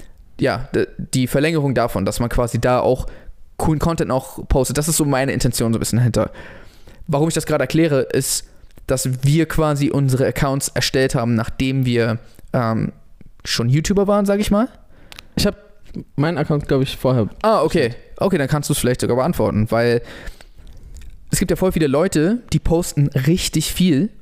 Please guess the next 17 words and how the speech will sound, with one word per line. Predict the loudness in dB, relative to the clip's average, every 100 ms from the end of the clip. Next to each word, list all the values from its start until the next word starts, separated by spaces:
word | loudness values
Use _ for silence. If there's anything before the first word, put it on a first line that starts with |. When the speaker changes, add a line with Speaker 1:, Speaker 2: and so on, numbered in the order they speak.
| -4
Speaker 1:
auf | 0
Instagram | 0 0 0 0
zum | -2
Beispiel, | -2 2 2 0 -8 -20 -16 -10 -4
ähm, | 0 0 -2 -4 -6 -4
und | -2 0
so | 2 4 4 2 -6 -10 -8
voll | 0 0
viele | 2 0
Fotos | 0 2 2 4 2 2
und | 0
voll | 0 0
viele | 0 2
weiß | 0 0
ich | 0
was, | 0 -2 -12 -14 -16 -4
aber | 0 2 0